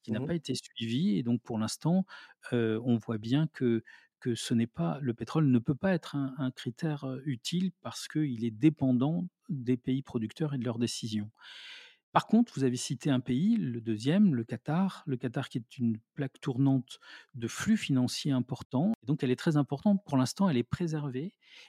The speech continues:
Speaker 1: Et, euh, c'est pour ça que, malgré tout, il y a des négociations en cours. On le sent bien, on le voit bien. Euh, donc, il faut, euh, dans ces drames, euh,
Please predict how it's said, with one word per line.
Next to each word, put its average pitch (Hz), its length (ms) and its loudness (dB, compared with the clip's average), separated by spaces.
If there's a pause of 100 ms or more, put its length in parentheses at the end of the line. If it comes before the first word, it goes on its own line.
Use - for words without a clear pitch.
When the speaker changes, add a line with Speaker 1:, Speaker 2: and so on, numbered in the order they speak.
(140)
Speaker 1:
Et, 160 240 4
euh, 120 220 2
c'est - 180 -6
pour - 220 -8
ça 214 160 -4
que, - 140 -4 (100)
malgré 151 440 -2
tout, 190 300 -6 (440)
il 127 220 -10
y 139 60 2
a 156 60 2
des 147 120 2
négociations 123 540 0
en 117 80 0
cours. 160 240 -4
On 151 80 4
le 117 60 4
sent 147 260 0
bien, 135 260 2
on 147 120 2
le 120 60 2
voit 127 180 0
bien. 120 340 -2 (580)
Euh, 113 200 -2
donc, 123 280 -2
il 120 80 -4
faut, 131 360 -2
euh, 110 260 -2 (800)
dans 120 160 0
ces 117 180 -4
drames, 120 480 0
euh, 135 220 -12